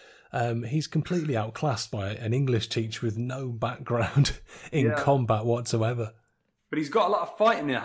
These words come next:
Speaker 2: He got a lot of fight in him, you know. And, uh, Jimmy get, Jimmy, of course, gets shot, doesn't he, in that period?
Speaker 1: Yeah,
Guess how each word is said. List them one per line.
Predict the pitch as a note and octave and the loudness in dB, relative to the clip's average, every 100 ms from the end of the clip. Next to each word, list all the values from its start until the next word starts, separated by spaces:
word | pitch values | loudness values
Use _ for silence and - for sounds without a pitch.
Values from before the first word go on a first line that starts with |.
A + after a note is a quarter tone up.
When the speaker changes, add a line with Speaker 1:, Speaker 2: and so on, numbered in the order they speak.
| - | -6
Speaker 2:
He | - D3+ | -12 -4
got | G3 | 0
a | |
lot | F3+ C#3+ | 0 -2
of | - | 0
fight | F#3 F#3 | 0 0
in | D3 | -2
him, | A#2+ F#2+ | -4 -4
you | G#2 | -6
know. | G#2+ F#2+ F2 _ _ _ _ _ _ _ _ - _ _ _ _ - | -6 -8 -10 _ _ _ _ _ _ _ _ -20 _ _ _ _ -6
And, | F#3 F#3 | -2 0
uh, | F3 | 0
Jimmy | - A#3 A3+ | 2 0 0
get, | G3+ | 0
Jimmy, | D#3 G3 | 0 0
of | F#3 | 0
course, | - F3+ E3 | -2 -4 -4
gets | E3+ C#3 | -6 -6
shot, | - D#3+ - | 0 0 -2
doesn't | D#3 E3 | -6 -6
he, | |
in | D#3+ | -6
that | D#3 - | -6 -8
period? | D#3 D3 D#3 E3 _ _ _ _ - | -6 -6 -6 -10 _ _ _ _ -4
Speaker 1:
Yeah, | A2 G#2 | -2 -2